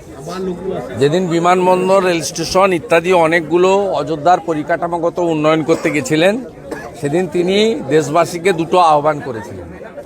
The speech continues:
একটা করেছিলেন আজকে মকরের দিন থেকে সমস্ত মন্দির, পবিত্র স্থান, তীর্থক্ষেত্রগুলোকে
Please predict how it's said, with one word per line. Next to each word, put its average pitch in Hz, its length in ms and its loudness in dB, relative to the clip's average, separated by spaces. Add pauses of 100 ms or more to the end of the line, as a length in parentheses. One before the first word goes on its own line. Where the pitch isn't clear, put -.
(500)
একটা 165 340 0
করেছিলেন 196 580 0
আজকে 185 340 2 (140)
মকরের 185 540 2
দিন 185 180 -2
থেকে 180 300 0 (880)
সমস্ত 196 560 0
মন্দির, 190 600 2 (460)
পবিত্র 165 380 -6 (100)
স্থান, 185 380 2
তীর্থক্ষেত্রগুলোকে 165 1080 -4